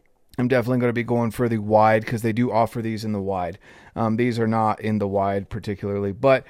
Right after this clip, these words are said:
again, guys, I love this boot. Uh, my foot, personally, my feet sweat a lot. Uh, so I don't like to run insulated boots necessarily unless I'm gonna be freezing in the mountains. And I know I'm gonna be freezing or sitting for a while.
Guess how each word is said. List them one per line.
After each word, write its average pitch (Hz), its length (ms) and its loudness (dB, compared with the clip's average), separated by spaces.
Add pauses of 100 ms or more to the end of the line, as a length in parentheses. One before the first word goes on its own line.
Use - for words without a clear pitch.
(340)
again, 147 300 2
guys, 131 340 2
I 131 120 2
love 151 360 4
this 170 200 0
boot. 156 440 0 (220)
Uh, 117 160 0
my 117 240 0
foot, 151 540 0 (200)
personally, 156 560 4
my 143 220 4
feet 151 280 0
sweat 135 400 2
a 120 100 -2
lot. 113 420 4 (480)
Uh, 113 320 2
so 123 340 0
I 110 160 2
don't 123 360 -2
like 120 320 2
to 120 100 -2
run 120 320 2
insulated 117 640 0
boots 113 260 0
necessarily 127 600 2
unless 107 300 0
I'm 110 120 -2
gonna 107 160 -2
be 98 140 -4
freezing 131 680 2 (380)
in 123 180 0
the 113 60 0
mountains. 135 480 -2 (560)
And 113 200 -4
I 107 80 -2
know 110 180 4
I'm 143 140 6
gonna 151 160 6
be 151 100 6
freezing 151 480 0
or 110 160 -4
sitting 160 480 6
for 165 200 4
a 156 80 6
while. 143 460 4